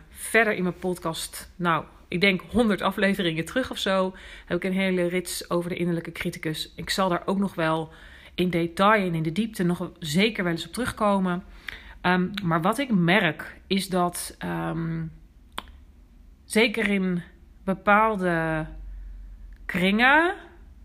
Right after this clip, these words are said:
zonder daar, eh, veroordelend over te zijn, ik kan me voorstellen dat het een beetje zo klinkt, ehm, dat de criticus vooral wordt afgedaan als een,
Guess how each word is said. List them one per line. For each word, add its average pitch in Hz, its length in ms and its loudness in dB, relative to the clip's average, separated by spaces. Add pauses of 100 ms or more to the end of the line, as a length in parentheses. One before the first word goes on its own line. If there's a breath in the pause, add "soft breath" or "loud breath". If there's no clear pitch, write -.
(440)
zonder 208 340 0
daar, 185 500 4
eh, 196 160 -4
veroordelend 226 640 0
over 175 220 -2
te 185 100 -6
zijn, 175 320 0
ik 208 60 -6
kan 202 120 -4
me 190 60 -2
voorstellen 196 360 -4
dat 180 100 -8
het 190 80 -2
een 190 60 0
beetje 190 140 -6
zo 180 120 -2
klinkt, 185 440 -2 (800 loud breath)
ehm, 196 380 0 (240)
dat 220 340 -2
de 202 240 0 (160)
criticus - 840 -2 (100)
vooral 226 520 0
wordt 226 320 -6 (120)
afgedaan 196 800 2
als 196 280 0
een, 185 380 -2